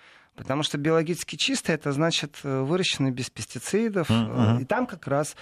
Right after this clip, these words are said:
Speaker 1: для того, чтобы они выжили, потому что колосок или слива, э, или клубника, в, в случае, если нету совсем никаких удобрений, отпугивающих там от насекомых, от всего, что это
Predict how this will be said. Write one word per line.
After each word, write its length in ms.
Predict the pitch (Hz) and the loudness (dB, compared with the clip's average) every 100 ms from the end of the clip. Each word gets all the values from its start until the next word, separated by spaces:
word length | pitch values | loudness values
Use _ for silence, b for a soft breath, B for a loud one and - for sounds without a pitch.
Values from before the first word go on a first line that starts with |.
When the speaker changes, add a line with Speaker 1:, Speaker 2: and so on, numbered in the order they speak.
| B | B
Speaker 1:
для 120 | - 131 | -4 0
того, 220 | 160 175 | 2 2
чтобы 280 | - 123 143 | 0 2 4
они 220 | 139 127 | 6 6
выжили, 520 | 131 240 190 143 101 | 4 4 4 2 0
потому 320 | - 117 131 | -2 0 0
что 160 | 139 127 | 0 -2
колосок 600 | - 135 143 - 233 - B B B | 0 0 2 2 0 -2 B B B
или 200 | - 127 | -2 0
слива, 540 | 135 196 220 185 123 - B B B _ - | 0 2 2 2 0 -4 B B B _ -2
э, 680 | 120 123 120 120 117 110 | 0 2 4 2 2 2
или 220 | 110 127 123 | 2 2 2
клубника, 720 | - 135 143 226 226 123 101 B B B _ - | 2 2 4 2 2 -2 -2 B B B _ -14
в, 640 | 107 120 120 120 117 113 | -4 0 2 2 2 0
в 60 | 104 | 0
случае, 580 | 156 175 - 135 127 113 | 2 2 2 0 0 2
если 360 | 139 135 135 | 0 0 2
нету 360 | 127 139 - 110 | 4 4 0 -4
совсем 400 | - 135 - 123 | -2 0 0 2
никаких 460 | 127 139 - 120 123 | 4 2 0 0 0
удобрений, 520 | 139 135 185 214 131 | 0 0 0 2 0
отпугивающих 760 | - 170 147 113 107 - - - | 0 -2 0 0 0 0 -2 -4
там 180 | 107 107 | -2 -2
от 100 | 117 | -2
насекомых, 720 | 104 135 - 214 165 123 104 | -2 0 2 2 2 -2 -4
от 140 | 101 | -6
всего, 300 | - 127 120 | -2 0 0
что 220 | 113 - | -2 -4
это 320 | 104 - 95 | -4 -4 -6